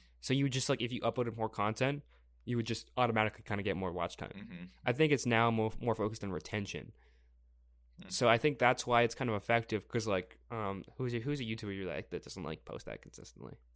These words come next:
Speaker 2: Mister Beast.
Speaker 1: Mister Beast. Yeah, when the Mister Beast video comes out, you go, "Oh shit, Mister Beast video, I'm gonna click on this."
Speaker 2: Yeah.
Speaker 1: So then, since you click on it, since it's,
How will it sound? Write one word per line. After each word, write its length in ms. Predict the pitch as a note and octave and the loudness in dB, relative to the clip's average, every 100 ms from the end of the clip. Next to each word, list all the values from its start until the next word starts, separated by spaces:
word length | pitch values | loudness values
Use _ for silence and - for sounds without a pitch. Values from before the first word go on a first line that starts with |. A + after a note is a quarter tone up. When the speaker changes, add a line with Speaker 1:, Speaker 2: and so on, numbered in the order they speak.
| - - | -4 -4
Speaker 2:
Mister 220 | - - - | -8 -8 -8
Beast. 600 | D2 D#2 - - - - - | -8 -2 0 -2 -10 -18 -10
Speaker 1:
Mister 180 | - A#2 | -6 -2
Beast. 380 | A#2 F#2 - - _ G2 | -2 -4 -8 -18 _ -6
Yeah, 100 | D#2+ | -2
when 140 | B2+ | 0
the 60 | C3 | 2
Mister 260 | C#3+ - | 0 0
Beast 240 | B2+ A2+ - - | -4 -4 -6 -4
video 200 | A#2+ G#2 | 0 0
comes 260 | G#2 G2 | -2 0
out, 260 | G#2+ E2+ - | 2 2 -4
you 100 | A2+ | -8
go, 220 | G#2+ F2+ - - | -2 -2 -2 -2
"Oh 120 | B2+ | -2
shit, 320 | - C3+ - | 0 -4 -4
Mister 260 | A#2+ B2 A#2+ | -8 -10 -6
Beast 180 | B2+ A#2+ | -4 -2
video, 200 | A#2 G2 - | -4 -4 -4
I'm 80 | A#2+ | -6
gonna 80 | G2+ | -4
click 220 | - G#2+ | -8 -10
on 100 | E2 - | -12 -10
this." 100 | E2+ | -8
Speaker 2:
Yeah. 120 | C#2+ - - - - - _ _ | -8 -8 -16 -20 -20 -20 _ _
Speaker 1:
So 120 | - | -2
then, 340 | D3 F#3 B2 - | 4 4 4 0
since 220 | D#3+ D#3+ | -2 -2
you 80 | D#3+ | -2
click 200 | F3+ D#3+ | -2 0
on 120 | B2 | 0
it, 180 | G#2 - | 0 -6
since 240 | - B2+ B2+ | -8 -6 -4
it's, 220 | - | -8